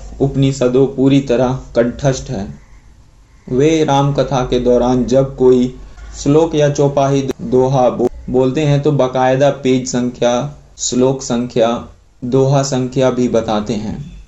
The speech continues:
स्वामी जी को चौदह भाषाओं की ज्ञान प्राप्त है और उन्होंने अब तक अठारह रचित ग्रंथ भी लिखवाए हैं। दोस्तों, यह सब क्या चमत्कार नहीं है कि आधुनिक विज्ञान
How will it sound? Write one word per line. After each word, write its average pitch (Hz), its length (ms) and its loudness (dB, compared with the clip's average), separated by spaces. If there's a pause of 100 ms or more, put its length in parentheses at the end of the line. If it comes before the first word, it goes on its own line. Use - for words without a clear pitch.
(120)
स्वामी 131 380 0
जी 147 160 2
को 156 160 0
चौदह 143 460 0
भाषाओं 123 580 -2
की 131 140 -2
ज्ञान 113 360 -2
प्राप्त 101 400 -2
है - 240 -10 (440)
और 147 200 2
उन्होंने 143 520 2
अब 123 320 -2
तक - 440 0
अठारह 139 720 0 (800)
रचित 127 440 0
ग्रंथ 135 420 0
भी 127 180 2
लिखवाए 107 480 0
हैं। 113 240 -8 (180)
दोस्तों, 151 320 2
यह 135 200 4
सब 143 260 -2
क्या 147 140 2
चमत्कार 120 640 -2
नहीं 143 260 0
है 117 260 0 (600)
कि 156 120 4
आधुनिक 131 560 2
विज्ञान 135 580 0